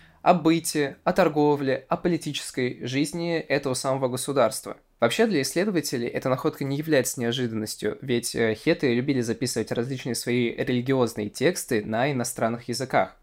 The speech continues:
Эта новость заставляет задуматься, а сколько же еще вот таких вот неизвестных языков было до нас? Их обнаружение может дать более полное представление о том, как развивалось индоевропейское государство.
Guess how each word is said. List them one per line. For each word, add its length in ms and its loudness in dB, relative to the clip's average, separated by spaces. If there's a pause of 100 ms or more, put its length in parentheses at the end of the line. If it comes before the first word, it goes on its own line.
Эта 180 -4
новость 280 2
заставляет 400 0
задуматься, 580 -2
а 160 -10
сколько 320 -2
же 420 0
еще 320 -2
вот 160 -2
таких 380 -4
вот 240 0
неизвестных 720 -2 (140)
языков 520 0 (640)
было 320 2
до 140 0
нас? 440 -4 (220)
Их 160 -2
обнаружение 520 -2
может 300 -4
дать 280 2
более 320 0
полное 400 2
представление 680 -4
о 160 -6
том, 400 0 (380)
как 240 2
развивалось 800 2
индоевропейское 840 -2
государство. 760 -2